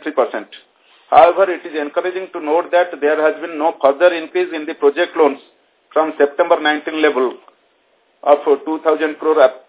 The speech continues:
approximately. In the retail segment, the stage three has increased to one point nine two percent.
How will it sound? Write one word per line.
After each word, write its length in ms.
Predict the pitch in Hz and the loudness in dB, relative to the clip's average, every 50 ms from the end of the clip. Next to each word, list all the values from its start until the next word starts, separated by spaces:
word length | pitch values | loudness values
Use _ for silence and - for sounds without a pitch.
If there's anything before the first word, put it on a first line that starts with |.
| - | -4
approximately. 720 | 131 - - 156 143 - - 143 139 131 - 123 110 98 87 _ _ _ _ _ _ _ - | -4 -2 -2 -6 -8 -6 -8 -8 -8 -8 -8 -8 -12 -12 -12 _ _ _ _ _ _ _ -12
In 140 | 147 160 160 | -10 -4 -2
the 80 | 180 | -2
retail 360 | 175 - 143 - - 214 208 208 - | -2 -2 -4 0 2 4 4 4 0
segment, 440 | 196 185 190 196 175 139 - - 139 - _ _ _ _ | -4 -4 -2 -2 -2 -2 -2 -4 -14 -14 _ _ _ _
the 100 | - 170 - - - | -14 -14 -14 -12 -8
stage 220 | 165 165 180 180 180 - | -4 -4 -4 -4 -6 -10
three 140 | 185 196 | -6 -4
has 160 | 185 165 170 160 | -2 -2 -2 -2
increased 460 | 160 156 151 143 - 175 170 156 - - - _ _ _ _ _ _ _ _ _ _ - | -4 -12 -12 -10 -6 -6 -6 -6 -8 -16 -20 _ _ _ _ _ _ _ _ _ _ -10
to 300 | 165 165 165 160 160 - - _ _ _ _ _ | -8 -4 -4 -4 -6 -8 -14 _ _ _ _ _
one 260 | - 135 147 156 156 | -2 -2 -2 -2 0
point 280 | - 165 165 160 - - | -2 -2 -2 -2 -6 -6
nine 260 | 139 139 147 147 147 | -2 -2 -2 -2 -2
two 100 | 156 156 | -8 -8
percent. 360 | - 139 117 - - 113 98 | -4 -2 -4 -4 -4 -12 -14